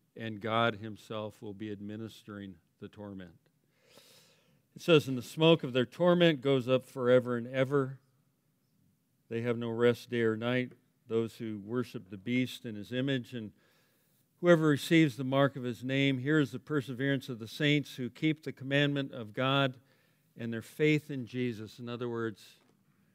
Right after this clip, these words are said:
hang in there, because this is one place you never want to be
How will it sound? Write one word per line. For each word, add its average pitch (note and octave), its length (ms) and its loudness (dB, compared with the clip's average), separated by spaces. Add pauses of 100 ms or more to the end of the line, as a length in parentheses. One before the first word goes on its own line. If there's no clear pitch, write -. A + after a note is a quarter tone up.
(240)
hang D#3 280 4
in C3+ 180 4
there, B2 160 2
because A2+ 480 -6 (200)
this B2+ 200 -6
is A#2 100 -10
one A#2 220 -10
place A2 280 -4
you A2+ 140 -10
never A2 320 -8
want G2 220 -10
to F2 40 -18
be F2+ 280 -12